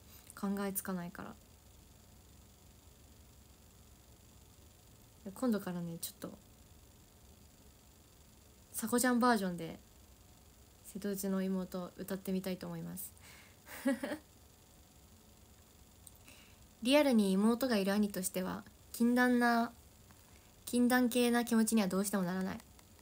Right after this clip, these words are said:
そうだよね。私は妹がしかいないから、こう、お兄ちゃんとか弟がいたことないんだけど、私でもね、あの、禁断系の作品では、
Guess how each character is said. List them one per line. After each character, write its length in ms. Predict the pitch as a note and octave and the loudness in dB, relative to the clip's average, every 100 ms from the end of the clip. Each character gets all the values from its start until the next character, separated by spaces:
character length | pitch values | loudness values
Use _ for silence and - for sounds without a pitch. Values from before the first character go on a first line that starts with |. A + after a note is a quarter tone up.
| - - - - - - - - - | -20 -20 -20 -20 -18 -14 -14 -14 -6
そ 180 | A#3+ | -2
う 60 | A3 | -2
だ 100 | F#3 | 0
よ 60 | F#3 | -2
ね。 160 | F#3+ F#3 | -2 -4
私 260 | G#3 A3+ | -6 -2
は 80 | C4+ | 0
妹 400 | C4 C4 C4+ C#4 | 2 0 0 0
が 240 | A3 F#3 | 0 -2
し 140 | - - | -4 -4
か 100 | F#3+ | -2
い 80 | F#3+ | 0
な 80 | |
い 80 | F#3+ | 0
か 120 | F#3+ | -2
ら、 40 | F#3+ | -6
こ 260 | - E3+ - | -6 -6 2
う、 20 | |
お 60 | G#3+ | 2
兄 160 | B3+ | 4
ち 80 | G3+ | 0
ゃ 40 | |
ん 60 | F3+ | -2
と 80 | - | -4
か 100 | D#3+ | -10
弟 280 | F#3+ G3+ G3+ | -6 -4 -4
が 80 | F#3+ | -4
い 40 | E3+ | -4
た 120 | F#3 | -6
こ 80 | F#3+ | -4
と 100 | E3+ | -2
な 80 | |
い 60 | F3+ | -2
ん 40 | |
だ 100 | F3+ | -4
け 120 | F#3 F3 | -6 -6
ど、 320 | F3 F3 F#3+ - - - | -4 -6 -8 -14 -20 -10
私 200 | A3 G#3+ | -6 0
で 80 | A#3 | 2
も 100 | G3 | 2
ね、 440 | F3 F3 F3 F3 - - | 0 -2 -6 -8 -14 -16
あ 100 | F3+ F3 | -10 -8
の、 320 | E3+ F3 G3 - - - - - - - - - - - - | -8 -8 -12 -16 -20 -20 -20 -20 -20 -20 -20 -20 -20 -20 -12
禁 420 | - D#4 D#4 D#4 | -4 -2 0 2
断 340 | D4 D4 D4 C#4 | 2 2 0 -6
系 500 | - C4+ C4 B3+ B3 | 0 2 2 2 0
の 100 | B3 | 0
作 240 | B3 B3 | -2 -2
品 240 | A#3 A#3 A3 | 0 2 2
で 80 | |
は、 420 | F#3 F3+ F3 F#3+ | 0 -2 -4 -8